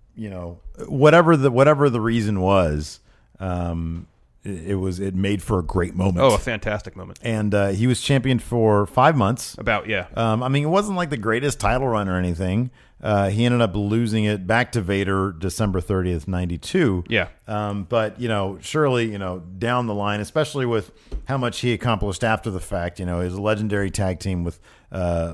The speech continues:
Speaker 1: with Bradshaw.
Speaker 2: Yeah.
Speaker 1: Um, and, uh, and, you know, as Farouk as a singles competitor, he also, uh, during the Attitude Era, you know, had a lot, well, yeah, he was Farouk for the tag run too.
Speaker 2: Yeah.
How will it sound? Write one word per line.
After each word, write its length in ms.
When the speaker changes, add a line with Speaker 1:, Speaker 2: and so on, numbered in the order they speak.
Speaker 1:
with 220
Bradshaw. 800
Speaker 2:
Yeah. 140
Speaker 1:
Um, 680
and, 400
uh, 420
and, 200
you 80
know, 160
as 180
Farouk 300
as 100
a 60
singles 320
competitor, 420
he 160
also, 440
uh, 240
during 220
the 60
Attitude 340
Era, 380
you 100
know, 240
had 100
a 40
lot, 120
well, 160
yeah, 80
he 100
was 100
Farouk 300
for 240
the 220
tag 300
run 180
too. 220
Speaker 2:
Yeah. 120